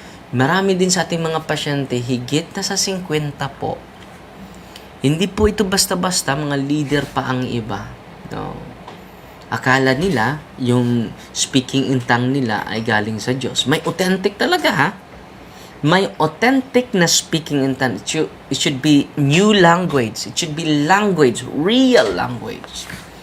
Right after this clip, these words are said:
Hindi po yung walang kahulugan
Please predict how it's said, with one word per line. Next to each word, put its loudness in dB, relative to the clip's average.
Hindi 0
po 6
yung 4
walang 2
kahulugan 0